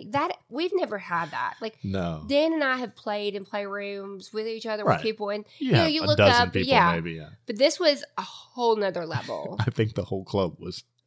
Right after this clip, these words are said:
Speaker 1: Yeah, I
Speaker 2: in
Speaker 1: think
Speaker 2: the
Speaker 1: the whole
Speaker 2: background,
Speaker 1: club
Speaker 2: yeah.
Speaker 1: came back there
Speaker 2: <laughs>
Speaker 1: and was, like, watching. It was, I don't know, it was intimidating a bit.
Speaker 2: Well, they s-, they see how Swing Talk rolls.
Speaker 1: <laughs> They, they got a firsthand view of it.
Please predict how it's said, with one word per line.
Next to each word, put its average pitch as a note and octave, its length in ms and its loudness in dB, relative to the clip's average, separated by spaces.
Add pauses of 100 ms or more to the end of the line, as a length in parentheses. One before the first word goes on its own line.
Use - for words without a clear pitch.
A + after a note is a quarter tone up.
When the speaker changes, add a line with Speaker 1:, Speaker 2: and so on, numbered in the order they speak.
(340)
Speaker 1:
Yeah, D4+ 280 0
I F3+ 100 0
Speaker 2:
in - 20 -2
Speaker 1:
think - 140 -2
Speaker 2:
the - 40 0 (120)
Speaker 1:
the - 20 -
whole A3+ 180 0
Speaker 2:
background, G3+ 240 -2
Speaker 1:
club - 60 -8
Speaker 2:
yeah. - 40 -14
Speaker 1:
came E3+ 140 -4
back F3+ 240 -10
there - 340 0 (280)
Speaker 2:
<laughs> - 260 -20
Speaker 1:
and F#3 240 0
was, F3 220 -4
like, D#3+ 560 -2 (1120)
watching. - 560 -12
It A3 80 -4
was, G#3 340 -6 (340)
I - 60 -8
don't F#3+ 80 -6
know, F3 60 -10
it F3+ 40 -8
was F#3+ 120 -10
intimidating E3+ 480 -8
a - 40 -10
bit. - 280 -18
Speaker 2:
Well, A#2 100 0
they C#3 60 4
s-, - 180 -4
they A#2+ 100 -4
see B2+ 200 0
how B2 100 4
Swing B2 240 2
Talk A#2+ 240 2
rolls. C#3 380 -2
Speaker 1:
<laughs> - 40 0 (420)
They, A#3 200 6
they - 160 0
got C#4 180 8
a B3 140 2 (280)
firsthand A#3 600 0
view G3 400 -2
of D#3 160 -12
it. F3 200 -6